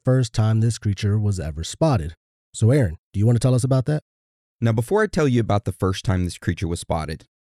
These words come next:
Speaker 2: you first need to know about a certain individual, an Irish monk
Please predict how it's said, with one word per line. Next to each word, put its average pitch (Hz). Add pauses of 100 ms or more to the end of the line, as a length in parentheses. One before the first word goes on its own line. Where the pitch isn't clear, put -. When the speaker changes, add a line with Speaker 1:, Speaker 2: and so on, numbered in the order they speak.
(120)
Speaker 2:
you 101
first 139
need 117
to -
know 90
about 90
a 90
certain 87
individual, 82 (480)
an 95
Irish 135
monk 92